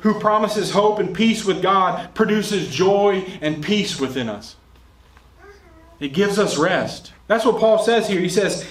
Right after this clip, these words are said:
and he says, "And may with you be refreshed." This word for refreshed means to experience refreshment or rest in company with someone. It's to, to rest or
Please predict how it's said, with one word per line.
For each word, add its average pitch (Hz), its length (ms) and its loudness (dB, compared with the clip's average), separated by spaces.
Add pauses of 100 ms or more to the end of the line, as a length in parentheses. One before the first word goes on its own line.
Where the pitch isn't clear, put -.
(280)
and 196 100 0
he 202 120 0
says, 190 300 0
"And 190 260 2
may 233 240 2
with 233 340 0
you 160 460 2 (180)
be 170 140 0
refreshed." 165 800 0 (240)
This 196 160 4
word 208 280 4
for 214 120 2
refreshed 196 600 0
means 185 400 0 (280)
to 208 140 2
experience 226 680 0 (120)
refreshment 208 720 0 (240)
or 180 240 2
rest 214 540 0 (400)
in 180 200 0
company 214 520 2
with 170 200 2
someone. 120 540 0 (120)
It's 190 280 0
to, 220 180 -2 (200)
to - 100 0
rest - 640 0 (220)
or 180 440 2